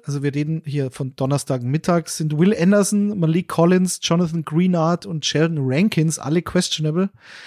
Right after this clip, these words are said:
haben jetzt alle nicht trainiert am Mittwoch. Das ist noch recht früh in der Woche. Allerdings ist das Spiel ja eben schon, äh, einen Tag früher, Samstagnacht. So, deswegen, also wenn sich da die, die halbe D-Line krank meldet,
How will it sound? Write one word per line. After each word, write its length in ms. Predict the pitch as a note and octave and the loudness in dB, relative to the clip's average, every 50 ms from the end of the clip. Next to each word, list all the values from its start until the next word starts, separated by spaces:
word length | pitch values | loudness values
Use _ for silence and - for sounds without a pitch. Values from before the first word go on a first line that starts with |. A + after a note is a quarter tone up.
| - - - | -20 -16 -6
haben 140 | - D3+ D3+ | -2 0 0
jetzt 140 | D3+ - - | 0 0 0
alle 180 | D3 D3+ E3 | 0 2 2
nicht 300 | E3 E3+ E3+ - - - | 4 2 0 -2 -4 -10
trainiert 800 | - - D#3+ D#3 D3+ D3+ D#3 E3 F3+ G3+ G#3+ G#3 - - - - _ - | -6 -2 0 2 2 4 4 6 6 6 4 2 0 -8 -10 -10 _ -8
am 200 | - D3 D#3+ E3 | -4 -2 0 2
Mittwoch. 600 | D#3+ E3+ F#3+ F#3 - - - G3 G#3 - - - | 4 2 2 2 0 0 2 2 2 2 -2 -14
Das 180 | - - D3 - | -8 -8 -8 -6
ist 160 | E3+ D#3 - | -6 -4 -2
noch 200 | D#3+ D#3 - - | -2 -2 -2 -2
recht 180 | D3 C#3 - - | -4 -4 -4 -6
früh 220 | - - E3 F3+ | -4 -2 -2 0
in 180 | A3 G3 E3+ D#3 | 0 -2 -2 0
der 300 | D#3 C#3 B2 B2+ - D3+ | 0 0 -2 -2 -2 -2
Woche. 520 | D#3 - D#3+ D#3+ - G#3 G3+ A#3 B3+ A#3 - _ - - - - - - - - - - - - - - _ _ - | -2 -2 -4 -4 2 4 4 4 4 2 0 _ -20 -20 -20 -20 -20 -20 -20 -20 -20 -20 -20 -20 -20 -20 _ _ -2
Allerdings 480 | - D#3+ E3+ F#3 F3 F#3 F#3+ F#3 - | 2 4 4 4 6 6 4 4 2
ist 160 | F#3+ F3 - F#3 | 0 -6 -4 -4
das 80 | F3 | -4
Spiel 200 | - - F#3+ F3+ | -2 -2 0 2
ja 100 | F#3 F3 | 2 2
eben 240 | - D#3+ D#3 D#3+ D3+ | 2 2 0 0 0
schon, 320 | - - D3+ D3 C#3+ C#3+ | 0 0 0 0 0 -4
äh, 340 | D3 - - B2+ B2+ B2+ B2+ - | -6 -8 -6 -6 -4 -4 -4 -4
einen 220 | - C3+ C#3+ C#3+ | -2 -2 -2 -2
Tag 260 | - - C3+ B2 - | 0 0 -2 -2 -2
früher, 440 | - - - E3+ E3 D3+ D#3 D#3+ D#3 | -6 -4 2 4 4 4 4 4 2
Samstagnacht. 1600 | C#3+ C#3 C3 C#3 - - - - C3+ B2 B2 - - - - - _ _ _ E3+ C3 A2+ A2+ A2+ A2+ G#2+ G#2 - - - - - | 0 -2 -2 -2 -4 -6 -4 -4 -4 -4 -4 -8 -12 -20 -20 -20 _ _ _ -10 -8 -6 -4 -2 -2 -2 -4 -4 -10 -18 -14 -8
So, 240 | - B2 A2 G2+ G#2 | -4 -2 -2 -2 -4
deswegen, 320 | - - B2 - D3+ C#3 D#3+ | -4 -4 -2 0 2 2 4
also 220 | F3 F#3+ F#3+ F3+ | 4 4 4 4
wenn 160 | G3+ G3+ G#3 | 4 4 6
sich 160 | F#3 F#3 - | 4 4 4
da 160 | - F#3 F3+ F3+ | 4 4 4 4
die, 280 | F#3+ F#3+ F3+ F#3 F#3+ | 4 2 2 2 0
die 260 | D#3 D#3 - E3 C#3+ | -4 -4 0 2 4
halbe 240 | C3+ E3+ F3+ E3 D#3+ | 6 4 6 4 4
D-Line 340 | - - G#3 G3 F#3 D3 D3 | 2 2 4 4 6 4 4
krank 260 | - - E3 F3+ - | 4 2 0 0 2
meldet, 420 | D#3+ C3+ C3+ D3+ D#3+ E3+ E3+ - | 2 2 2 2 0 -2 -8 -16